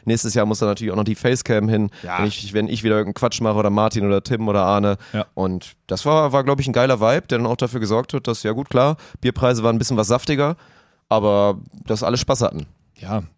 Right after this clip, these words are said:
Speaker 2: das war das Heftige ist, das haben wir jetzt, jetzt muss ich überlegen, was wir letzte Woche besprochen haben, was nicht hochgeladen wurde, weil wir haben ja zum Sponsorenlauf eigentlich letzte
Speaker 1: Stimmt,
Speaker 2: Woche gesprochen,
Speaker 1: stimmt.
Speaker 2: wurde aber nicht hochgeladen.
Speaker 1: Ja.
Speaker 2: Das Ding wurde ja geplant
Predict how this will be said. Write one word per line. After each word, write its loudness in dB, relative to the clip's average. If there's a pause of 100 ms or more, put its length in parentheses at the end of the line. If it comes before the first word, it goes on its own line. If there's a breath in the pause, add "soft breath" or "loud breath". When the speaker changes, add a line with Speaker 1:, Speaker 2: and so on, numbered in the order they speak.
Speaker 2:
das -8
war 2
das 0
Heftige 0
ist, -2
das -4
haben 0
wir 2
jetzt, -4
jetzt -10
muss 2
ich 4
überlegen, 0
was -2
wir -4
letzte -4
Woche -2
besprochen -4
haben, -2 (400)
was -6
nicht -4
hochgeladen -2
wurde, -2
weil -2
wir -2
haben -2
ja 0
zum -10
Sponsorenlauf -2
eigentlich 0
letzte 2
Speaker 1:
Stimmt, 0
Speaker 2:
Woche -6
gesprochen, 0
Speaker 1:
stimmt. -2
Speaker 2:
wurde 2
aber -2
nicht -6
hochgeladen. -4
Speaker 1:
Ja. 2 (640 loud breath)
Speaker 2:
Das -4
Ding 0
wurde 0
ja 0
geplant -2